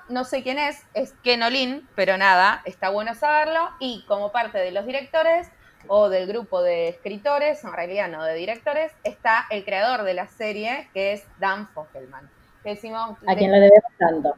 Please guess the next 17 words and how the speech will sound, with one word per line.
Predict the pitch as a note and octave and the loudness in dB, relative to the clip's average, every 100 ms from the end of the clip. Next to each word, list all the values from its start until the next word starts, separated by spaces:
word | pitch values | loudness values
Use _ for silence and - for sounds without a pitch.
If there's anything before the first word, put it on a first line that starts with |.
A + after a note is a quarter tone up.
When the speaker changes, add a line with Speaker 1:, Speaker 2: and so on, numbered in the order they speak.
| - | -4
Speaker 1:
Exactamente, | G3+ - A#3+ G#3+ F#3 D3 D3 G3+ A3 | -6 -2 -4 -2 -6 -8 -12 -8 0
con | C#4+ D4+ D4 - | 0 0 -4 -4
tres, | C4 C4 | -4 -2
cuatro | A3 A3+ C4+ | -2 -2 -2
más | C#4+ D#4 | -2 -2
que | G3+ | -6
no | G#3 | -8
nos | A3+ A3 | -10 -10
importan, | B3 C4+ C4 C#4+ C#4 | -10 -8 -6 -6 -6
pero | A3 G3+ | -8 -10
lo | |
importante | G3+ G#3 A3+ B3 B3+ B3+ B3+ _ _ - | -8 -8 -8 -8 -8 -8 -12 _ _ -12
es | A3 A3 | -12 -8
saber | B3 B3 B3+ C4 | -6 -4 -6 -6
que | B3 | -10
el | |
creador | G#3+ G#3 G#3+ A#3 | -4 -2 -2 -4